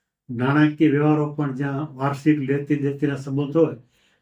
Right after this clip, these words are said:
ત્યાં અષાઢ સુદ બીજના લેતી દેતીના સંબંધો થતા મહિમા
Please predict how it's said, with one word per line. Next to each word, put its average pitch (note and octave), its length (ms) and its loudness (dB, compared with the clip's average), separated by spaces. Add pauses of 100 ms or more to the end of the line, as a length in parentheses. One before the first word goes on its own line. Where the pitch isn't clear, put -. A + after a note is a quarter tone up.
(100)
ત્યાં C3+ 140 -2
અષાઢ D3 300 -4
સુદ C3+ 260 -4
બીજના C3+ 360 0
લેતી B2+ 400 -4
દેતીના A#2+ 400 -6
સંબંધો A2+ 520 -12
થતા A#2 420 -10 (380)
મહિમા D3+ 540 2